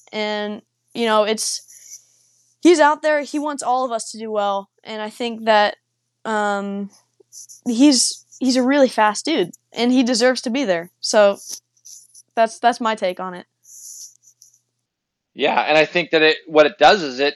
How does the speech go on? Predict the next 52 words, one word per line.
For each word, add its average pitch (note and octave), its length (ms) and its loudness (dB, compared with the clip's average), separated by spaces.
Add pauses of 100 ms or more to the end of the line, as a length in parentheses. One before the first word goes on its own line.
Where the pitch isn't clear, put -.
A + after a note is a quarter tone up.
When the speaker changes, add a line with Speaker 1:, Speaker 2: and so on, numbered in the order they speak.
Speaker 2:
it, E3 220 -8
the D#3 80 -10
thing A#3 200 -2
that's D4 180 -4
fun G#3 260 2
for F#3 120 -10
me D3+ 200 -2
in C3+ 80 -2
all B2+ 180 4
this B2 380 0 (120)
is B2+ 560 -4
when B2+ 160 -12
you B2 120 -12
see - 180 -8
those E4+ 220 -6
age B2+ 240 -8
differences A2 520 -12
too, D#3 280 -8
because A2+ 320 -14
I G#2+ 80 -8
think A#2+ 260 -10
that A#2+ 160 -10
the A2 60 -14
smart B2 360 -2
people A#2 280 -8
are G#2+ 80 -6
gonna G#2+ 200 -6
learn A2 220 -6
from A2 200 -10
a G2 40 -10
guy G2 220 -2
like G2 260 -8
Cody, G2+ 340 -8
and G2 140 -12
the F#2+ 60 -18
people, G#2+ 480 -8 (400)
you've C#3+ 200 0
got C#3+ 140 6
a B2 80 6
little A#2+ 240 -2
bit A#2+ 160 -4
more A#2+ 140 2
of G#2+ 100 -4
a A2 60 -6
connection A#2+ 500 -6
with A#2+ 160 -6
him A2 140 -8
this A2+ 200 -6
year B2 120 -4
than A2 160 -10
maybe A2 240 -6
most. A2 420 -6